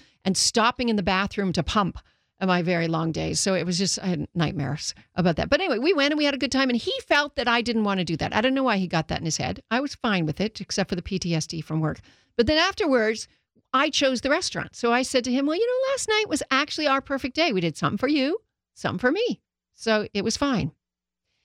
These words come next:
Here's another question. You think you know your partner? You've been together twenty years, thirty years, forty years? Ask them this question.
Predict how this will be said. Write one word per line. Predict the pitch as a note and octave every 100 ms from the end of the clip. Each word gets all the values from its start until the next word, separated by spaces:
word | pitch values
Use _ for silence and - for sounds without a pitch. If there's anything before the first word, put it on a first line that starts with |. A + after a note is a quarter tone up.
| _ _ _ _ _ _ _ _ -
Here's | F#4
another | F4 D#4 C4+
question. | - A3 - B3+ D4 F#4 - _ -
You | D#4
think | F#4 F4+ -
you | C#4+
know | C#4
your | D4 D4
partner? | D4 D4+ E4 G4 G4 _ _ _ _ _ _ _
You've | B3 A#3+
been | C4
together | B3 B3 B3
twenty | - B3 B3
years, | B3 C#4 F4 - - _ _ _ -
thirty | A#3+ B3
years, | C4 C4+ D4+ E4+ - _ -
forty | C4 B3+
years? | C4 C4+ D#4 F#4+ - _ _ _ _ _ _ -
Ask | C4 -
them | B3
this | A#3+
question. | - F#3 E3 - D#3+